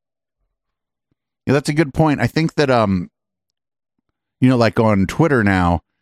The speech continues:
some of them, it's like, "Oh, this is a legacy ver-, verified account. This may or may not be, be notable." And, um, that, when I see that, I'm like, "Oh, that's probably an actual person that was, like, a celebrity or that, you know,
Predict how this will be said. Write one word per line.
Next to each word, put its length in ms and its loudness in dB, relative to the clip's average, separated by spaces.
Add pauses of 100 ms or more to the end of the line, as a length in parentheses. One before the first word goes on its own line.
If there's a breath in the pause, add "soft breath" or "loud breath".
(160)
some 200 0
of 100 -2
them, 160 2
it's 120 -2
like, 160 -2
"Oh, 180 2
this 220 -2
is 80 -4
a 60 2
legacy 480 0
ver-, 360 2
verified 520 0
account. 320 -2
This 140 0
may 180 2
or 80 2
may 120 4
not 240 0
be, 100 0
be 220 0
notable." 460 2
And, 100 2
um, 240 0
that, 180 0
when 100 2
I 60 0
see 220 0
that, 200 2
I'm 120 0
like, 160 0
"Oh, 80 2
that's 220 -2
probably 360 0
an 60 2
actual 400 0
person 420 -2
that 120 0
was, 140 0
like, 160 -2
a 80 0
celebrity 640 0
or 200 -2
that, 220 -4
you 60 -2
know, 160 -2